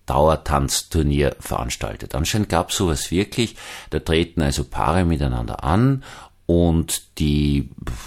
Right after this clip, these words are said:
ja, äh, tanzen und tanzen und tanzen und dann geben halt immer mehr auf und am Schluss, die, die bis zum Schluss durchhalten, sollen also ganz viel Geld gewinnen.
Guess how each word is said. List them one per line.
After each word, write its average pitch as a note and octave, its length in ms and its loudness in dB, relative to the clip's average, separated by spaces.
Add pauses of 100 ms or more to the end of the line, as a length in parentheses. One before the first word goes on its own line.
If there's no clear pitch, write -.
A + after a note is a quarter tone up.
(220)
ja, B1+ 320 -2 (560)
äh, C2 160 0 (280)
tanzen F2 480 2
und D#2 160 0
tanzen C#2+ 440 0
und - 80 -10
tanzen A2+ 440 0
und E2 120 0
dann C#2+ 180 0
geben D2 200 0
halt D2 140 0
immer F2 240 2
mehr C#2 260 0
auf A2+ 300 4
und A#2 80 4
am F2+ 100 2
Schluss, A2+ 420 0 (420)
die, F2 200 2
die F2 140 -2
bis D#2 240 -2
zum - 140 -4
Schluss E2 260 -2
durchhalten, E2+ 580 2
sollen C#2+ 280 0
also C2+ 180 -2 (320)
ganz D2+ 280 -2
viel D#2 180 0
Geld C2 520 -4
gewinnen. - 520 -2